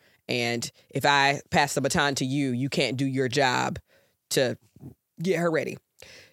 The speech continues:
That, you, you typically at least have, like, a twenty-four hour window of saying that. I just want that window to be like, "Yeah, I'm tripping. Like, here's the bottle."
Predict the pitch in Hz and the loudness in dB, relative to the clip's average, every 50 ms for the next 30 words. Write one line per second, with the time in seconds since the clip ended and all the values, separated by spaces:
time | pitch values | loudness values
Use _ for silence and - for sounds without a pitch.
0 | _ - 151 165 190 208 190 - - _ _ _ _ _ _ 123 143 135 147 160 | _ 0 4 6 6 6 6 4 0 _ _ _ _ _ _ -10 -8 -4 0 2
1 | 208 262 269 190 190 247 320 - - - 269 233 233 202 185 180 170 165 - 135 | 2 2 4 4 4 4 4 4 4 2 2 4 2 2 4 4 4 4 4 4
2 | 156 160 190 220 190 226 180 151 147 127 139 - - 151 143 135 - 123 113 113 | 4 4 4 2 2 2 0 0 0 -2 -2 -2 -2 -2 -2 0 0 0 2 2
3 | 110 113 127 123 107 104 98 101 127 - 90 69 65 - - - - _ _ _ | 0 0 -2 -2 -2 -2 -2 -2 -2 -4 -4 -4 -4 -4 -6 -8 -10 _ _ _
4 | _ _ _ _ _ _ _ _ _ _ _ _ _ _ _ _ _ _ - - | _ _ _ _ _ _ _ _ _ _ _ _ _ _ _ _ _ _ -20 -20
5 | _ _ _ _ _ - 143 147 139 123 143 135 120 120 - 123 120 113 113 117 | _ _ _ _ _ 0 0 2 2 0 0 -2 0 0 -2 -2 -2 -2 -4 -4
6 | 113 113 113 - - - - 98 - - _ _ _ _ _ _ _ _ _ _ | -4 -4 -4 -2 -4 -4 -4 -6 -10 -14 _ _ _ _ _ _ _ _ _ _
7 | _ _ _ _ _ _ _ _ - 131 143 120 113 131 131 - 135 117 104 - | _ _ _ _ _ _ _ _ -4 -2 -2 0 0 -2 -2 -2 -4 -4 -6 -8
8 | - - - - 104 101 82 71 76 - _ _ _ _ _ _ _ - 143 147 | -10 -12 -10 -8 -6 -6 -4 -6 -8 -10 _ _ _ _ _ _ _ -4 -2 -2
9 | 131 123 135 123 104 71 - - - 160 | -2 -2 -2 -4 -4 -4 -4 -6 -8 -8